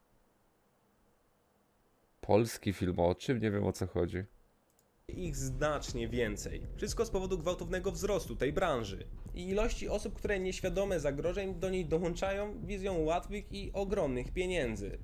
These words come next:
Speaker 2: Ogólnie odnoszę takie wrażenie, że właśnie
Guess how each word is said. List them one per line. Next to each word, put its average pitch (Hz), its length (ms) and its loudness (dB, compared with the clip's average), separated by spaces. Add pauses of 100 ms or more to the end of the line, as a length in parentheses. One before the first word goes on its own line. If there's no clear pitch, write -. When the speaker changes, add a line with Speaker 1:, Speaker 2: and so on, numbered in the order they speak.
(240)
Speaker 2:
Ogólnie 220 380 0
odnoszę 202 280 0
takie 180 220 -2
wrażenie, 160 420 0
że 156 300 0
właśnie 160 320 0